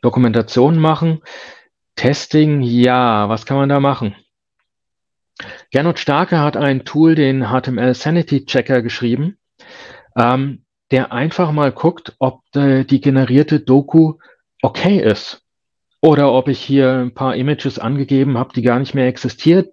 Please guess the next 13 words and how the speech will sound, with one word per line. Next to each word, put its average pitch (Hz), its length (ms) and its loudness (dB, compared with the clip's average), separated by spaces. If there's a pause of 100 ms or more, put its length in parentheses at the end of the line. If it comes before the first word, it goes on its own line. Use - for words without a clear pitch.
existieren, 139 800 -2
dass 117 160 0
ich 120 140 -8
da 127 180 0
irgendwelche 123 460 -6
Tippfehler 135 460 0
drin 120 300 -2
habe 113 140 -2
oder 110 260 -2 (360)
so. 101 260 2
Oder, 113 460 0
ähm, 110 340 -2 (1700)
ja, 139 240 2